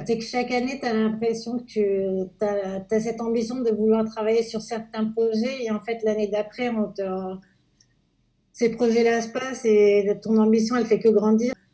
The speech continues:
Maintenant, on s'est beaucoup plus focus, euh, sur Londres et du coup, on a une grosse, grosse activité maintenant qui se passe là.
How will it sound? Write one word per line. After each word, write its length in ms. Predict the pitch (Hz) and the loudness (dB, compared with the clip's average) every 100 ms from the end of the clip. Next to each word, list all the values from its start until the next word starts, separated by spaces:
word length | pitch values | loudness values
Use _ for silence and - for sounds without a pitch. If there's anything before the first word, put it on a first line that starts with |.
| _ _ | _ _
Maintenant, 360 | 214 226 240 277 - | -4 -2 -2 -6 -8
on 80 | 208 | -6
s'est 200 | 220 196 | -2 -2
beaucoup 380 | 170 220 247 | -2 -8 -8
plus 240 | 269 262 - | -10 -12 -8
focus, 460 | 240 226 220 220 | -8 -6 -8 -6
euh, 100 | 214 | -4
sur 220 | 196 - 196 | -4 -4 -4
Londres 260 | 220 285 | -4 -2
et 80 | 202 | -4
du 180 | 175 190 | -4 -10
coup, 140 | - | -8
on 140 | 247 202 | -6 -4
a 60 | |
une 120 | 180 | -6
grosse, 300 | 190 220 233 | -6 -4 -6
grosse 220 | 196 233 220 | -6 -6 -6
activité 440 | 180 - 196 220 | -10 -10 -6 -4
maintenant 300 | 208 190 202 | -6 -8 -14
qui 140 | 196 - | -16 -20
se 100 | - | -12
passe 220 | 185 - | -12 -10
là. 180 | 233 | -12